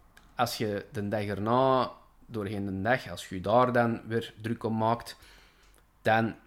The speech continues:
kun je dat nog iets beter relativeren dan dat je dat voor je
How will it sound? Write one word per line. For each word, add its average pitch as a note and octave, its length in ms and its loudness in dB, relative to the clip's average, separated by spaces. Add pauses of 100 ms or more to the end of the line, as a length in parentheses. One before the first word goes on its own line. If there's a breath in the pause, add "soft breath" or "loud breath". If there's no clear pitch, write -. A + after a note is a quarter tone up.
(420)
kun B2 240 2
je A2+ 100 -8
dat A2 160 -2
nog A2+ 180 0
iets A#2+ 280 -4
beter A2+ 300 -2
relativeren A2+ 880 2 (560 loud breath)
dan G2+ 300 -2
dat G#2 160 -4
je G#2+ 80 -6
dat G2 160 -4
voor G2+ 220 -4
je F#2+ 120 -4